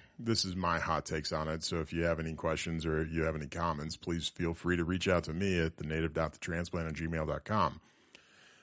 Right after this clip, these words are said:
Looking at the gun bills that we have going through, and we went into detail on them, looking at the fact that Governor Polis said that he is not, that he is not interested in the full assault weapons ban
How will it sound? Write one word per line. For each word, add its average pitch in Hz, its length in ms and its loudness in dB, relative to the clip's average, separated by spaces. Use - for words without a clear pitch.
Looking 139 460 6
at 113 240 6
the 90 80 -2
gun 90 260 2
bills 92 280 4
that 87 80 2
we 80 120 2
have 85 200 2
going 82 240 0
through, 82 300 0
and 85 120 0
we 87 100 0
went 92 160 0
into 104 180 0
detail 104 420 2
on 69 200 0
them, - 240 -8
looking 104 360 2
at 98 80 0
the 101 80 -2
fact 104 300 2
that 90 100 -2
Governor 95 320 4
Polis 107 420 4
said 85 280 2
that 92 180 2
he 92 240 2
is 90 400 2
not, 98 680 0
that 92 180 4
he 120 200 4
is 107 140 4
not 104 320 4
interested 98 760 2
in 98 140 -2
the 85 80 0
full 85 320 -2
assault 101 400 2
weapons 98 360 2
ban 71 340 -4